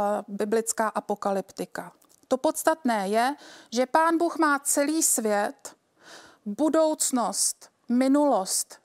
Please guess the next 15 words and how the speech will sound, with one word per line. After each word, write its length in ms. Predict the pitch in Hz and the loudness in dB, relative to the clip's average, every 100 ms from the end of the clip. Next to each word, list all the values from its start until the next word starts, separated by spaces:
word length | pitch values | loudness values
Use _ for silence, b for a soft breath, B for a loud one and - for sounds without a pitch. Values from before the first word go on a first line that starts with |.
| - | -10
i 60 | |
přítomnost 760 | 262 - 262 - 262 262 254 - | -4 -2 -2 0 0 0 -2 -2
pevně 320 | 247 240 240 | -2 0 0
ve 120 | 226 | 0
svých 360 | 220 240 226 - | 0 -2 -4 -4
rukách. 720 | 208 - 180 175 170 - - _ _ _ _ _ _ _ _ _ _ B B B B B - | -4 -4 -6 -6 -14 -18 -20 _ _ _ _ _ _ _ _ _ _ B B B B B -4
A 60 | 240 | 0
také 280 | 294 381 | 2 2
to, 180 | 381 311 | 0 -2
že 260 | 285 311 269 _ 220 | 0 0 -2 _ -4
jestliže 440 | 254 254 339 349 285 | -2 0 0 0 0
Ježíš 480 | 226 311 330 285 220 | 0 0 0 0 0
za 120 | 269 | 0
mě 200 | 320 285 | 2 2
zemřel, 720 | 226 190 180 190 165 - | 0 -2 -4 -4 -4 -8